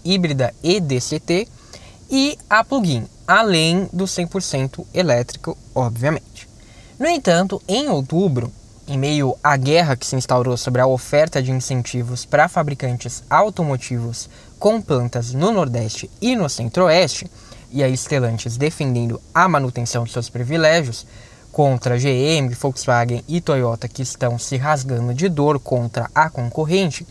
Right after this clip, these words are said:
o grupo anunciou que o seu primeiro Bio Hybrid vai sair de Goiânia, em Pernambuco. Então, apesar de a Toro poder ser uma candidata a,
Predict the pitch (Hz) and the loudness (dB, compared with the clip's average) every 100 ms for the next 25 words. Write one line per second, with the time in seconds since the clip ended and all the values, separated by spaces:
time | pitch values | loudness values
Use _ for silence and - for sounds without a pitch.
0 | - - - - - 285 262 247 254 226 | -20 -20 -20 -20 -4 2 4 4 4 2
1 | 214 - 196 190 208 196 170 160 170 139 | 2 0 -2 0 -4 -2 -2 0 0 2
2 | 135 131 135 139 170 147 139 143 139 151 | 2 0 0 2 2 2 2 2 0 -4
3 | 147 143 143 147 170 135 127 131 135 143 | -2 2 2 2 -2 0 -2 -2 -4 -2
4 | 156 175 135 120 127 - - 156 170 - | -2 0 0 0 -2 -4 -4 -4 -4 -4
5 | 127 127 135 131 113 - - - - - | -2 0 0 -2 -4 -12 -18 -18 -20 -20
6 | - - - - - - - - - 285 | -20 -20 -20 -20 -20 -20 -20 -20 -10 -6
7 | 311 196 165 190 147 147 127 127 127 123 | 0 4 6 6 4 2 2 2 2 0
8 | 135 127 123 156 139 147 139 151 196 135 | 0 0 2 0 0 0 2 4 4 2
9 | 127 123 123 120 123 135 127 113 107 | 0 0 0 2 2 2 2 2 -2